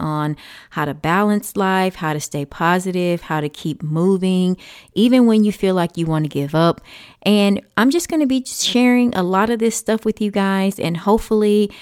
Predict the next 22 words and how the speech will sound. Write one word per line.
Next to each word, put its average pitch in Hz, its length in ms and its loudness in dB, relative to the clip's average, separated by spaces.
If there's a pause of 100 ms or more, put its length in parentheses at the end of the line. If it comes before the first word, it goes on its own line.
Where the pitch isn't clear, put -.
(200)
it - 180 -2
will 147 200 -2
help 147 420 -4
you 240 580 2
because 156 600 -4 (400)
life 151 480 -2
is 147 140 -4
so 170 280 0
busy 226 380 2
now, 202 380 2
and 156 180 -2
I'm 160 120 -2
sure 185 480 0 (320)
everyone 180 480 0
have 156 600 -2
something 202 600 -2
going 277 320 4
on. 254 460 4
And 156 280 -2
if 147 140 -8
you 147 100 -4
don't, 214 420 4